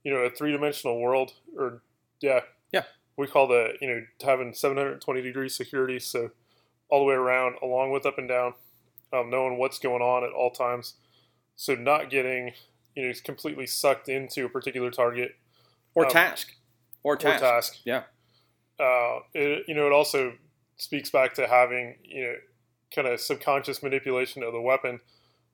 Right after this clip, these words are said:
Speaker 1: uh, particularly regarding, you know, trigger finger placement, keeping safeties engaged when we're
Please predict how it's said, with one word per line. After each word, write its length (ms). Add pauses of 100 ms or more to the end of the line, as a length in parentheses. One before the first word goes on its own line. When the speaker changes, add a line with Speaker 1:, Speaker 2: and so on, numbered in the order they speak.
(120)
Speaker 1:
uh, 160
particularly 580 (120)
regarding, 640 (100)
you 100
know, 160 (140)
trigger 280
finger 280
placement, 500 (600)
keeping 280
safeties 460
engaged 720
when 220
we're 100